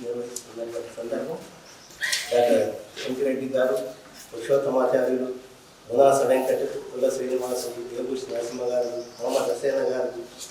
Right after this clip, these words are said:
కోరెడ్డి రంగయ్య గారు, బండారు శంకర్, ఇంకా మండల స్వామి గారు, ఈ-, ఈ-, ఎల్కటి శంకర్రావు, వీరందరూ, గుండిపాటి గారు, వీరందరూ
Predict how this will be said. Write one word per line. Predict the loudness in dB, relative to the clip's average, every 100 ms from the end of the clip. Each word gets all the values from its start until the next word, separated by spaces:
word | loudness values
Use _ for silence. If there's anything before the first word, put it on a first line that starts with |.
| -18 -20 -20 -8
కోరెడ్డి | 0 2 2 2
రంగయ్య | 4 4 4
గారు, | 4 2 0 -2 -4
బండారు | -4 -2 -2 -4
శంకర్, | -6 -8 -8 -8 -10 -16 -20 -20 -16 -8
ఇంకా | 6 8 8 6 4 0
మండల | 0 0 -2
స్వామి | -4 -2 0
గారు, | 0 -2 -8 -12 -8
ఈ-, | -6
ఈ-, | -4 -4 -4
ఎల్కటి | -2 -2 -4
శంకర్రావు, | -8 -6 -2 -2 -2 -6 -14 -18 -20 -14 -6
వీరందరూ, | -2 0 6 8 8 4
గుండిపాటి | -2 -4 -2 -2 0
గారు, | 0 -2 -6
వీరందరూ | -12 -10 -8 -6 -4